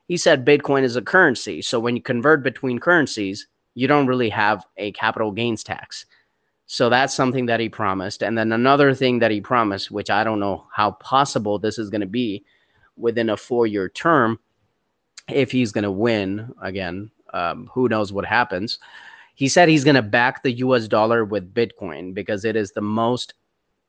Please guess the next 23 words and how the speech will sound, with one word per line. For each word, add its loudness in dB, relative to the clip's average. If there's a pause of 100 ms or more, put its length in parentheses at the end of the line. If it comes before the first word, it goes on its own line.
(760)
transparent 0 (100)
and -4
global 0 (640)
money 0
that 0
has -4
ever, -2
like, -2
it's, -4
it's -6
the -4
most -4 (480)
technologically -2
revolutionary -4
money -2 (500)
that -4
has -4
ever -2
existed. -8 (200)
And -2
it's -6
scarce, 0
so -6